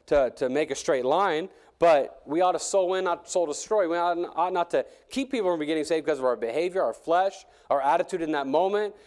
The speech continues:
or, uh, "Oh, man, I thought you said you were a Christian. I can't believe you just said that, did that, thought that, acted this way, did this action." How many times has that been said to us? At all? Maybe. But either way, we ought to soul win, not soul destroy.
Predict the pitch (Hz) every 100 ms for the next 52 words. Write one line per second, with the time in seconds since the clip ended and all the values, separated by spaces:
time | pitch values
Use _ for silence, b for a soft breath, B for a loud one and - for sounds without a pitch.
0 | b 131 139 139 127 120 113 190 160 147
1 | 165 202 185 131 127 143 185 214 247 233
2 | - 113 139 - 185 156 180 214 - 175
3 | 113 101 92 - _ 156 180 113 101 92
4 | - _ 185 175 120 110 95 - _ -
5 | 147 180 156 123 - 110 98 92 104 151
6 | 156 156 156 156 - - 90 _ b b
7 | b b 139 160 160 147 135 147 139 143
8 | - 135 107 98 87 - 104 107 123 139
9 | 147 131 147 151 151 - b b 139 165
10 | 185 170 131 180 - - 190 180 196 175
11 | 147 147 - 160 143 110 - - 180 117